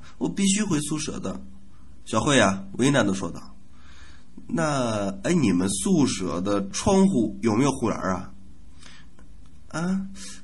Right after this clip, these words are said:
干嘛？你不会是想？小慧啊，有些脸红地说道。一楼和二楼有护栏，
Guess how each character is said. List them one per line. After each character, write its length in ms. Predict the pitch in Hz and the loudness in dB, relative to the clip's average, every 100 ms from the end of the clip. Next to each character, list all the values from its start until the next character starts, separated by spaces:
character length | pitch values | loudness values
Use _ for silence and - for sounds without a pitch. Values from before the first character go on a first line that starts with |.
| - - - | -12 -14 -6
干 140 | 175 | -2
嘛？ 420 | 131 113 127 117 - - - - | 0 2 2 -2 -8 -12 -10 -4
你 80 | 165 | -2
不 200 | 180 190 | 0 0
会 140 | 208 | 2
是 120 | 190 | 0
想？ 600 | - - - - 127 135 139 - - - - - - - - | -2 -6 -6 -6 -4 -6 -8 -12 -12 -12 -14 -14 -12 -14 -6
小 260 | - 131 | 8 8
慧 200 | 135 185 | 10 8
啊， 220 | 123 90 98 | 8 6 0
有 120 | 98 | -2
些 140 | 107 175 | 0 2
脸 160 | 123 - | 2 -2
红 200 | 82 123 | -2 0
地 80 | |
说 180 | 156 92 | 0 -2
道。 160 | 90 - - - - - - - - | -4 -6 -12 -12 -14 -14 -12 -12 -2
一 160 | 196 196 | 2 4
楼 160 | 180 | 4
和 160 | 185 185 | 2 0
二 280 | - 190 139 | 4 4 6
楼 260 | 127 151 - - | 4 0 -8 -6
有 140 | - 123 | 0 2
护 160 | 123 | 2
栏， 280 | 131 117 120 | 2 2 0